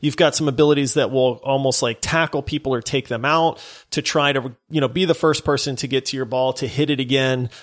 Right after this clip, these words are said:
And, uh, you know, it's all time-based. So whoever completes the, the course in the least amount of shots in the fastest time wins that round. It's pure chaos. It is a lot of fun. Um, there are a lot of people where this is their favorite mode.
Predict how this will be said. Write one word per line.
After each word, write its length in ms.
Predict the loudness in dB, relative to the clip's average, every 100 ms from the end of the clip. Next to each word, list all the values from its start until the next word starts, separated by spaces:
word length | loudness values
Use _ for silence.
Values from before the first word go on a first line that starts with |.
| -20
And, 400 | -8 -4 -2 -2
uh, 460 | 0 2 2 0 0
you 120 | 0
know, 120 | 0 0
it's 140 | 2
all 100 | 2
time-based. 720 | 0 0 2 2 2 2 2
So 100 | 0
whoever 360 | 2 2 2 0
completes 680 | -4 -6 -2 0 2 0
the, 500 | -2 0 2 2 0
the 140 | -2 -6
course 460 | 0 2 4 2
in 160 | -2 -4
the 100 | -2
least 320 | 0 0 2
amount 280 | 2 2 2
of 60 | 0
shots 380 | 0 0 0
in 140 | -2 -4
the 80 | -2
fastest 560 | -2 -2 -2 -2 -4
time 400 | 0 0 0 -2 -8 -16 -10
wins 460 | -2 2 2 2 0
that 260 | 0 0
round. 540 | 0 0 2 0 -2 -8 -14 -20 -20 _
It's 300 | 2 4 4
pure 460 | 0 -2 2 4 4
chaos. 580 | 4 4 4 4 0 -2
It 120 | 0
is 100 | 0
a 80 | 2
lot 360 | 2 2 4 2
of 100 | 2
fun. 480 | 2 2 2 -2 -6
Um, 320 | -4 -2 -2
there 160 | 0 2
are 120 | 4
a 60 |
lot 200 | 2 2
of 80 | 0
people 240 | -2 -2 0
where 140 | -2
this 280 | 0 0 2
is 200 | 2 2
their 160 | 0
favorite 440 | 0 -2 0 0 -2
mode. 380 | 0 2 2